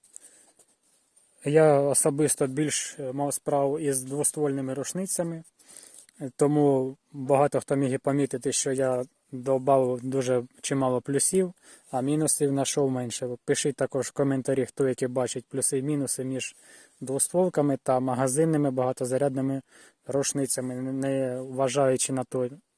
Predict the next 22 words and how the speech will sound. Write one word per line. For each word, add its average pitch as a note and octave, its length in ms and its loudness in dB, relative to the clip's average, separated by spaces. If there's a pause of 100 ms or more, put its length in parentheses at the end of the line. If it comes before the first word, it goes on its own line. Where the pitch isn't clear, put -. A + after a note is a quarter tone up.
(100)
напівавтоматичні, C#3 1000 0
інерційні D#3 720 -2 (360)
системи C#3+ 720 0
або D3 360 4
помпові C3+ 600 0 (760)
рушниці. C3 680 -4 (1700)
Також D3+ 340 2
потрібно C#3 480 2
розуміти, C3+ 500 2
що C3+ 200 0
головне, C#3 380 2
щоб B2 380 -2
рушниця C3+ 520 0
вам B2 180 -2
підходила, D3+ 720 0 (680)
в-, C3+ 160 -4
е, D#3+ 180 -6
виконувала C3+ 640 4
ваші C3+ 300 2
якісь B2+ 220 0
завдання, B2+ 560 2
потреби, D#3+ 640 2